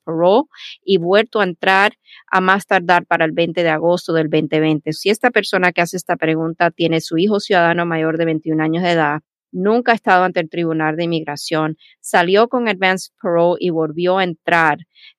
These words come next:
antes del veinte o a más tardar el veinte de agosto del veinte veinte, entonces debe de ser elegible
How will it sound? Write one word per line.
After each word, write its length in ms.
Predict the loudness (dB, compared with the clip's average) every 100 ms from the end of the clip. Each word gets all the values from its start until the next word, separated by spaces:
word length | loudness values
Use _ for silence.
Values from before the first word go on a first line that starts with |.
| 0
antes 360 | 2 2 2
del 160 | 0 2
veinte 360 | 2 2 0 -2
o 80 |
a 60 | 0
más 180 | 0 0
tardar 320 | 0 2 0
el 120 | 0
veinte 300 | -2 -2 0
de 40 | 0
agosto 380 | 0 -2 -2
del 120 | -4 -2
veinte 300 | -4 -2 0
veinte, 400 | 0 0 -2 -2
entonces 400 | -2 -6 -8 0
debe 220 | 2 2
de 80 | 0
ser 160 | -2
elegible 720 | 0 -2 0 0 2 2 2